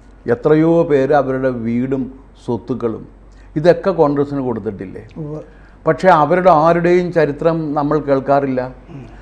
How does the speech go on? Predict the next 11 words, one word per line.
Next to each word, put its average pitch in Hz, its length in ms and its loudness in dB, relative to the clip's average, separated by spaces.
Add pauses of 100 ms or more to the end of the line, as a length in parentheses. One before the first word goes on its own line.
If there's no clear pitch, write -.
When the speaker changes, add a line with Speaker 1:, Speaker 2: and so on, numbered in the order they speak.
(220)
Speaker 1:
നമ്മൾ 143 200 4 (160)
ആകെ 175 200 6 (100)
കേൾക്കുന്നത് 151 540 2 (480)
ഈ 151 60 4 (160)
ആനന്ദഭവനം 175 640 4 (320)
മോത്തിലാൽ 156 540 2
കൊടുത്തു, 143 300 -2 (140)
മോത്തിലാൽ 143 400 2 (120)
കൊടുത്തു 143 280 -2 (140)
എന്ന് 143 140 0 (100)
മാത്രമല്ലേ? 127 500 -2